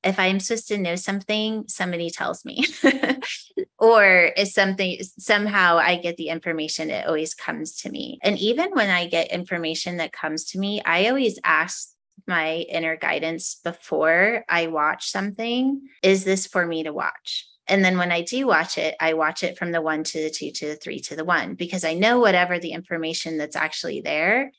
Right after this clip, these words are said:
is not going to be the truth, because there's always going to be a truth beyond it.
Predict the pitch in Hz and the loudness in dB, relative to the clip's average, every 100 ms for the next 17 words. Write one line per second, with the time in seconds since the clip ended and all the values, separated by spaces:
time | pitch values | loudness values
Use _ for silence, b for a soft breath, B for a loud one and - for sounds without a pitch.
0 | _ 185 185 180 175 180 185 165 156 156 | _ 4 4 4 4 4 2 -2 -2 -4
1 | - 143 139 - 269 240 - 185 _ - | -8 -8 -8 -6 -4 -4 -6 -14 _ -10
2 | 175 180 156 160 - 156 156 156 - 151 | -6 -6 -4 -4 -4 -4 -2 -4 -6 -6
3 | 151 - 151 - - 147 - 160 180 185 | -8 -10 -10 -10 -10 -12 -8 0 2 2
4 | 170 - | 0 -6